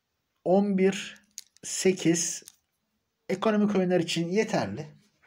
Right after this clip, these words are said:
Daha da geniş oynayanlar dokuzla biri ilave edebilir. Yani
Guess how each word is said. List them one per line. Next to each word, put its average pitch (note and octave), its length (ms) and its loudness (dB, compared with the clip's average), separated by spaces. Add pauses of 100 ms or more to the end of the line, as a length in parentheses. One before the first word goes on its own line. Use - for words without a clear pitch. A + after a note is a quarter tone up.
(1700)
Daha A3+ 180 4
da G3+ 60 4
geniş G3 340 0
oynayanlar D3+ 540 -2 (560)
dokuzla F#3 840 -2 (220)
biri F3 580 -4 (140)
ilave D3 360 -2
edebilir. A2+ 760 -8 (3500)
Yani F#3+ 460 0